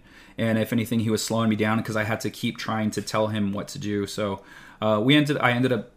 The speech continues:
letting him know, "Hey, thank you, but I'll be taking over," and, and, you know, he felt really bad. But, you know, at the end of the day, I learned a lesson. It's like, you know, I'm just gonna do it myself.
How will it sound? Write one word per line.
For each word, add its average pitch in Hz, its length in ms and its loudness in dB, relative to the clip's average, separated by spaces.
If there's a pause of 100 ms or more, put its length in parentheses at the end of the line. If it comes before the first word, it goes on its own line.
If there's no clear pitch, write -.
(160)
letting 123 240 2
him 139 80 8
know, 120 180 4
"Hey, 117 360 -2 (500)
thank 123 300 -2
you, 117 220 0
but 110 280 -2
I'll 107 120 -2
be 117 100 -2
taking 110 320 -2
over," 104 480 2
and, 95 400 -4
and, 104 300 -4
you 98 60 -4
know, 95 160 -4
he 107 100 -6
felt 107 200 0
really 107 200 2
bad. 98 380 -6
But, 101 200 -4 (380)
you 170 80 0
know, 160 140 6
at 139 120 2
the 147 60 4
end 147 120 6
of 127 80 4
the 123 60 0
day, 110 480 2
I 117 140 2
learned 113 200 2
a 113 60 2
lesson. 101 320 0
It's 104 120 -4
like, 120 160 2
you 135 60 6
know, 135 80 8
I'm 131 140 4
just 127 140 2
gonna 117 100 2
do 104 100 0
it 92 40 0
myself. 95 440 -6